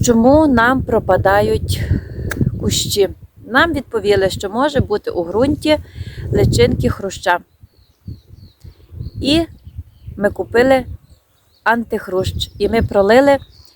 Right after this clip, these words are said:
антихрущем. Так як вже двадцять градусів є тепла на вулиці, так що сміло можна уже також проливати землю антихрущем, щоб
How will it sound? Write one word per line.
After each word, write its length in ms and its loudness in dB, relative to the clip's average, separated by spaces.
антихрущем. 800 -2
Так 200 2
як 340 -2
вже 240 2
двадцять 440 2
градусів 640 2
є 400 4
тепла 320 0
на 100 2
вулиці, 500 2
так 160 2
що 180 2
сміло 380 2
можна 360 2
уже 300 2
також 360 0
проливати 640 2
землю 420 2
антихрущем, 840 -2
щоб 380 0